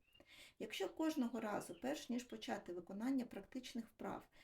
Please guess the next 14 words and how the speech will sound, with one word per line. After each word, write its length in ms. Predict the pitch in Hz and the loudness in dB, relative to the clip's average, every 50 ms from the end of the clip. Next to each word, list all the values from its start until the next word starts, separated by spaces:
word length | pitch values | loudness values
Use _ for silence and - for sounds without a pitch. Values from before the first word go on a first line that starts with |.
| - - _ | -20 -18 _
ви 100 | - 214 | -4 -4
будете 440 | 220 226 285 - 262 240 - 202 175 | -2 0 0 0 0 0 0 -2 -2
заземлятися 1120 | 160 - 220 254 254 247 220 196 190 196 180 190 247 349 440 - 320 - - - - - 226 - - - - _ - | 0 2 2 2 2 2 0 -2 -2 -2 -2 0 0 0 0 -2 -4 -4 -4 -4 -6 -8 -10 -14 -18 -20 -20 _ -2
і 160 | 254 269 254 - - - _ - - - | 0 0 0 -2 -6 -16 _ -20 -20 -14
концентруватися, 1200 | - - 254 254 254 254 - 254 233 233 214 202 180 220 247 302 415 - - 330 - - - - 240 - - - - - - - - - - - - | -2 2 4 4 4 4 4 2 2 2 0 -2 0 2 2 2 2 2 0 -2 -2 -4 -6 -10 -12 -14 -18 -20 -20 -18 -18 -18 -18 -20 -18 -14 -4
це 160 | - 269 254 | 0 0 0
допоможе 760 | - 240 233 - 233 220 208 208 220 262 330 339 320 269 247 | 0 0 -4 -2 -4 -4 -2 2 2 4 4 4 2 0 -2
вам 380 | 190 - 202 214 262 294 269 | -2 -2 0 2 4 4 4
набути 420 | 226 208 185 180 233 247 247 - 202 | 4 2 0 -2 -4 -4 -4 -4 -8
впевненості 1000 | - - _ - 233 269 320 320 339 294 247 202 190 190 - - - 233 - - _ _ _ _ _ _ _ _ | -10 -8 _ -2 0 2 2 2 2 2 2 0 -2 -6 -8 -10 -10 -10 -10 -12 _ _ _ _ _ _ _ _
та 280 | - 220 214 214 214 - - | -2 0 2 2 2 0 0
навіть 400 | 214 220 247 285 330 330 339 - | 0 2 2 4 2 2 0 -2
почуття 500 | - 226 - - - - - 220 226 220 | -4 -6 -6 -6 -10 -6 -4 -2 -2 0
захищеності, 1000 | - - - - - - 220 220 - - - 254 247 233 - - - - - - | -2 -4 -8 -6 -6 -6 -4 -4 -4 -6 -6 -4 -6 -6 -8 -10 -14 -16 -18 -18